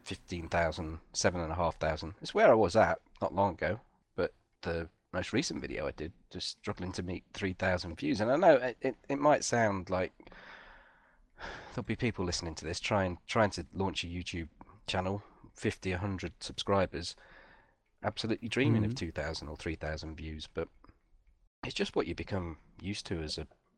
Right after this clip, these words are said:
Speaker 1: as a content provider, as to what you, you know, you're gonna get as an audience. And when it suddenly drops off a lot, it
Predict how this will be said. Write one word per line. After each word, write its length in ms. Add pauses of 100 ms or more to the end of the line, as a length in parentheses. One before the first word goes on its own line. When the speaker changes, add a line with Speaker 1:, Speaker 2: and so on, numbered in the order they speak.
(140)
Speaker 1:
as 160
a 80 (120)
content 420
provider, 480 (260)
as 160
to 140
what 220 (880)
you, 120 (300)
you 120
know, 80
you're 180
gonna 200
get 160
as 100
an 100
audience. 560 (140)
And 100
when 120
it 100
suddenly 340
drops 300
off 180 (540)
a 60
lot, 240 (640)
it 160